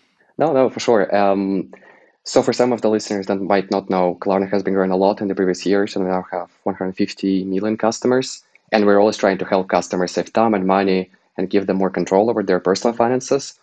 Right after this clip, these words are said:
regardless of whether they purchase with Klarna or not. And one of the key features that make Klarna stand out from the competition has been the post-purchase experience. And for example, for almost every Klarna purchase that you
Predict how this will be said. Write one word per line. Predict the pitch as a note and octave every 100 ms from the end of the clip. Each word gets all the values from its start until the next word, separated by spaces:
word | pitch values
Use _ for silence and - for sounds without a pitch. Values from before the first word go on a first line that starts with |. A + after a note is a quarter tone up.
| _ _ -
regardless | F#2+ F2+ G#2+ A#2
of | A#2 - - -
whether | G#2 G2 F#2+
they | F#2+
purchase | F#2+ F#2+ G2 - -
with | D#2+ -
Klarna | - F#2+ G2+ G2+ G#2 G#2
or | G2
not. | F#2+ D#2+ - - _ _ _ _ -
And | G2+ G2 F#2+ F#2+
one | - A#2 A#2+
of |
the | G2+
key | G#2+ B2+
features | A2 G2 G2
that | G2
make | G2 F2+
Klarna | - F#2+ F#2+ F2+
stand | G2 F2+
out | G2 A2+ F#2+ -
from | F#2+
the | F2+
competition | F#2+ F2+ A2+ A2+ F#2
has | G2 F#2
been | F2+ F2+
the | F2+ E2 -
post-purchase | G2+ - F#2+ -
experience. | F2+ - D#2 D2 - - _ _ _ _ _ -
And | G2+ F#2+ F#2+
for | -
example, | A2 F#2 F2+ E2+ D#2+
for | - G2+ F#2+ - -
almost | G#2+ G2+ F#2+
every | F#2+ F#2
Klarna | - G2+ G2
purchase | G2 F2 - E2+ -
that | F2+ -
you | F#2+ F2 E2